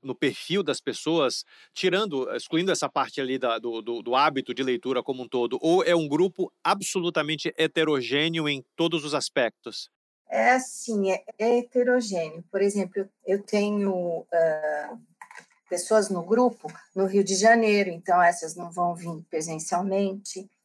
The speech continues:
Speaker 2: Existem, eh, diferenças também desse hábito de leitura, né? E a gente tem uma, uma história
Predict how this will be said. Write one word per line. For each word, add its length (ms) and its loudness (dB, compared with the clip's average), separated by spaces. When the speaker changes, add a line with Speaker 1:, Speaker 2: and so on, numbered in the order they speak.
Speaker 2:
Existem, 680 -2
eh, 240 -4
diferenças 760 -4
também 680 -6
desse 460 2
hábito 420 2
de 120 -10
leitura, 680 -6
né? 280 -6
E 60 0
a 20 2
gente 320 -2
tem 220 0
uma, 520 0
uma 800 -4
história 640 4